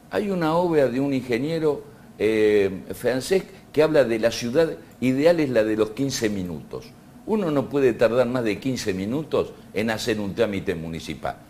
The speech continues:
No se puede tardar más de quince minutos. Entonces hay que generar todas las condiciones para que todo se haga quince minutos, no más de quince minutos.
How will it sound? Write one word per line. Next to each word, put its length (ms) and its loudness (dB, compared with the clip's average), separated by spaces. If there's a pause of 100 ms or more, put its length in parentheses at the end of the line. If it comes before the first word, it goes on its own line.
(120)
No 140 0
se 160 -2
puede 320 -6
tardar 320 -6
más 140 -12
de 120 -12
quince 240 -14
minutos. 240 -18 (760)
Entonces 280 4
hay 160 4
que 100 4
generar 640 4
todas 200 4
las 120 4
condiciones 680 -2 (320)
para 300 2
que 280 -4 (300)
todo 260 8
se 200 4
haga 260 2 (100)
quince 300 0
minutos, 420 -2
no 180 2
más 180 0
de 120 2
quince 300 -2
minutos. 380 -10